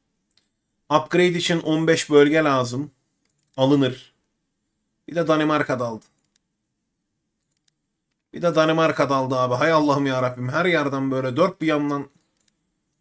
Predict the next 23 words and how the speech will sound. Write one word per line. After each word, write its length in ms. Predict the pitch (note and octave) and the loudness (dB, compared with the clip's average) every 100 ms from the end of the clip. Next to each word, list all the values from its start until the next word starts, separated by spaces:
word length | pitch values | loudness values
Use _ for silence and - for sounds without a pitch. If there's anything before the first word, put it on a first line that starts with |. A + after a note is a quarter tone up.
| _ _ _ - | _ _ _ 2
dört 280 | G#3 G#3 E3+ | 4 2 -2
bir 60 | |
yandan 400 | E3 D#3 D3+ D3 | -2 -2 -2 -4
kuşatıldık 640 | C3+ C3 C3+ C#3 C3+ C3+ A#2+ | -6 -6 -2 -2 -2 -4 -8
ya. 360 | A2+ A2 A#2 _ _ _ _ _ _ _ _ _ _ _ _ _ _ _ _ _ _ _ _ _ _ _ _ _ - | -8 -8 -10 _ _ _ _ _ _ _ _ _ _ _ _ _ _ _ _ _ _ _ _ _ _ _ _ _ -10
Birader 400 | E3+ E3+ D#3+ C#3 | -6 -2 -2 0
bana 200 | E3+ F3 | -2 0
bir 120 | D3+ | 0
dalma 380 | E3 E3 F#3+ E3 | 0 0 0 -2
da, 120 | D3+ | 0
ha? 180 | G#3 G#3 _ _ - | -2 -4 _ _ -12
Tamam. 680 | E3 D3+ D3 D3 C#3+ C#3+ C#3 - _ _ _ _ _ _ _ _ _ D3+ | -8 -4 -4 -2 -4 -4 -8 -12 _ _ _ _ _ _ _ _ _ -2
Dışarıdan 500 | D3+ F#3+ F#3+ G3 G3 | 4 4 4 0 0
malzeme 480 | F#3+ F#3 F3 F#3+ | -2 -2 0 0
almama 340 | F#3+ F#3+ G3 F#3+ | 0 -2 -4 -2
gerek 300 | F#3 F#3+ F#3+ | 0 0 -2
kalmadan 560 | G#3 G3+ F3+ F#3 G3 - | -2 -2 0 -2 -4 -8
şu 200 | - F3+ | -14 -6
savaşı 340 | F#3 F3 F3 | -2 -2 -2
götürebiliyorum 760 | F3 D#3+ - E3+ E3+ F#3 G3 D3+ | -2 -2 0 -2 0 0 -2 -2
ya. 100 | A#2+ | -6
Çok 240 | C#3+ E3 | -4 -6
şükür. 320 | - - B2 | -6 -14 -16